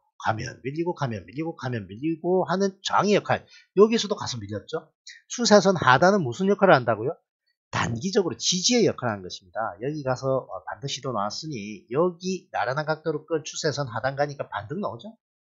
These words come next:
또 밀려도 여기서 단기적으로 또 반등 나왔습니다. 그래서 만약에 밀릴 때 쌍바닥 형식으로 오만 육천 원 권까지 안 밀리고 반등 시도 나오면 이제 이중바닥, 쌍바닥을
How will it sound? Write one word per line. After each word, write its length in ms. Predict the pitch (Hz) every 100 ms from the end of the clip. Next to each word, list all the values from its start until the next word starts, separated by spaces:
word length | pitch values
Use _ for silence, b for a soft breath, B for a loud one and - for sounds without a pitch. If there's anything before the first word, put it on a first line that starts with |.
| _ -
또 120 | 208
밀려도 360 | 143 196 180
여기서 280 | 123 226 202
단기적으로 400 | - 113 180 196
또 80 | 240
반등 260 | 233 175 185
나왔습니다. 500 | 110 - 110 - - b b _
그래서 220 | 180 175
만약에 440 | 101 104 127 160 131
밀릴 800 | 104 113 123 156 175 170 156 -
때 340 | 175 180 180 _ _ _ -
쌍바닥 640 | - 156 160 190 185 180
형식으로 540 | 180 - 147 156 156 92
오만 320 | 107 131 160
육천 260 | 170 190 185
원 120 | 160
권까지 680 | 156 143 160 151 151 156 -
안 200 | 95 113
밀리고 600 | 135 175 202 190 196 196 _ _
반등 280 | - 131 175
시도 240 | 156 165
나오면 380 | 143 151 151 -
이제 260 | - 101 131
이중바닥, 1120 | - - 110 120 120 196 202 175 190 147 - -
쌍바닥을 800 | 160 180 226 214 190 202 190